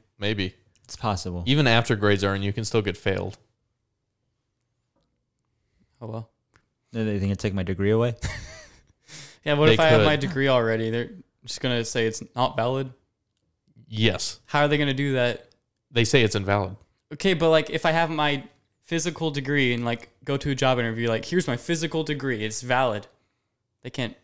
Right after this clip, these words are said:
Speaker 1: They
Speaker 3: they're
Speaker 1: can
Speaker 3: not
Speaker 1: check
Speaker 3: gonna,
Speaker 1: it.
Speaker 3: they're not gonna know. Who's gonna check a two-year degree?
Speaker 1: I don't know.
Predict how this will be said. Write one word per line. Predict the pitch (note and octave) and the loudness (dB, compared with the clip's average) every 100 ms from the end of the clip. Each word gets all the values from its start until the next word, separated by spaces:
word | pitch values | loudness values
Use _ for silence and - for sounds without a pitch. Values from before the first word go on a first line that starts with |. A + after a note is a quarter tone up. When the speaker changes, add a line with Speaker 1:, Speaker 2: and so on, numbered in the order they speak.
| _ | _
Speaker 1:
They | |
Speaker 3:
they're | A2 | -4
Speaker 1:
can | A2+ | 0
Speaker 3:
not | C#3 | 0
Speaker 1:
check | C3 | 0
Speaker 3:
gonna, | B2 | 0
Speaker 1:
it. | F#2+ - | -2 -4
Speaker 3:
they're | D#3+ | -4
not | F3+ C3+ | -2 -4
gonna | A#2 | -6
know. | G#2 G#2+ A#2+ _ - F3+ | -8 -10 -12 _ -18 -6
Who's | F#3 C4+ | -2 0
gonna | B3+ E3 | 0 0
check | - F3+ D3+ | 0 0 0
a | A#2 | -6
two-year | - - F3+ D#3 C#3 | -10 -6 -4 -2 -4
degree? | C3+ A#2 A2+ A2+ G#2+ - _ _ _ _ _ _ _ _ _ _ _ - | -4 -6 -6 -6 -8 -12 _ _ _ _ _ _ _ _ _ _ _ -10
Speaker 1:
I | G2+ | -4
don't | D3 A#2 | 0 0
know. | A#2+ | 0